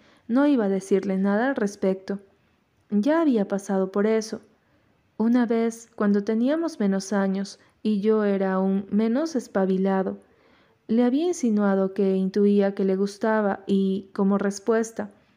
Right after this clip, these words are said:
ella me estampó contra una pared, me sujetó un brazo con fuerza, puso su cara muy cerca de la mía y me amenazó con cargarse a mi perro si se lo decía a él o a alguien.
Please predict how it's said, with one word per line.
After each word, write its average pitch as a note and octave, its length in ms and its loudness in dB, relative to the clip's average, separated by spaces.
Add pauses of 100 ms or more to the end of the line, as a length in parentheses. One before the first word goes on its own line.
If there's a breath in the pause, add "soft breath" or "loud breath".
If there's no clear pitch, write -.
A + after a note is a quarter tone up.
(240 soft breath)
ella C4 280 0
me D4+ 80 0
estampó G3 560 -2
contra F#3+ 360 -2
una D4 280 0
pared, F#3+ 340 0 (640 soft breath)
me G#3+ 160 0
sujetó A3+ 460 -2
un D#4+ 100 0
brazo G3 340 0
con F#3 180 -2
fuerza, G#3 480 0 (440 soft breath)
puso G#3+ 260 0
su G3+ 200 -4
cara G3 320 0
muy G#3+ 280 2
cerca G#3 360 -2
de F#3+ 120 2
la G3 140 2
mía G#3 400 0 (460 soft breath)
y A3 100 2
me A3+ 120 2
amenazó A3+ 720 0
con G#3+ 220 2
cargarse A3+ 540 -2
a - 20 -2
mi B3 140 0
perro G3 480 -2 (260 loud breath)
si - 180 -8
se A3 160 -2
lo G#3+ 140 0
decía G#3+ 480 0
a G#3+ 100 2
él A3 260 -2 (180 loud breath)
o A3+ 160 2
a A#3+ 100 4
alguien. G3+ 460 -2